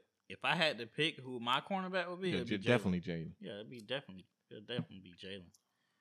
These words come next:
Speaker 1: You know, but I salute, uh, Diggs. You know, he doing his thing this year. He'll be a defensive player of the year, or, uh, he'll get something. You know, uh,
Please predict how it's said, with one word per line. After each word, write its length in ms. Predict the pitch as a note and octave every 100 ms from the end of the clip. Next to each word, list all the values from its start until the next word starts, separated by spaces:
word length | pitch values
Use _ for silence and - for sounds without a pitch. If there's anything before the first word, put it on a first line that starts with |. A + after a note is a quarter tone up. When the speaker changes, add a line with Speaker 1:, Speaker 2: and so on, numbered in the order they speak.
| _ _ _
Speaker 1:
You 80 | G2
know, 180 | F2+ E2+
but 220 | F2 E2+ - _ _ _ _ _ _ _ _ _ A2+
I 120 | B2+
salute, 420 | - A#2 C3+ A#2+ _ -
uh, 220 | A2 A2 G#2
Diggs. 500 | G#2+ D3 C3 F#2+ A#2
You 80 |
know, 200 | G#2+ A2
he 120 | A#2+ A#2
doing 240 | A#2 A#2+
his 120 | A2+
thing 280 | - C3 A#2+
this 180 | G2 -
year. 260 | G2+ F#2+ - -
He'll 140 | A2+
be 180 | B2+ A#2
a 240 | A2 G#2
defensive 420 | G#2 A2 A2 G#2+ -
player 160 | A2
of 60 | G#2+
the 60 |
year, 280 | G#2 A#2 A#2 _
or, 380 | F2+ F#2+ F#2 F#2 _ _ _ _ _ _ _ _ _
uh, 400 | - E2 D#2 C2+ G1+ - - _ _ _ _
he'll 160 | - D#3
get 160 | D3+ A#2+
something. 340 | B2 G#2 F#2+ G2+ _ -
You 160 | F2+
know, 260 | F2 E2 F#2 _ _ F#2
uh, 320 | F#2 F#2